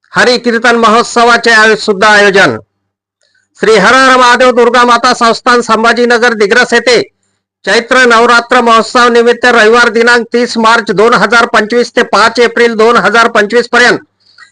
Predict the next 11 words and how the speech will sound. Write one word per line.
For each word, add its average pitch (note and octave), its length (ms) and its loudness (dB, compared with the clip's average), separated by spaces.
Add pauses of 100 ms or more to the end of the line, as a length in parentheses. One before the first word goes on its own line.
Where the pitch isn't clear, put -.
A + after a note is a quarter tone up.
(140)
कथाकार A#3 500 0
हरिभक्तपरायण A3+ 960 0
प्रतिभाताई A3+ 640 0
पाटील A3+ 400 0
आळंदीकर A3+ 600 2 (500)
यांच्या G#3 380 0
रसाळ A3 380 0
वाणीतून A3+ 500 0
संगीतमय A3+ 600 0
श्रीमद A3+ 480 -2
भागवत G3 320 0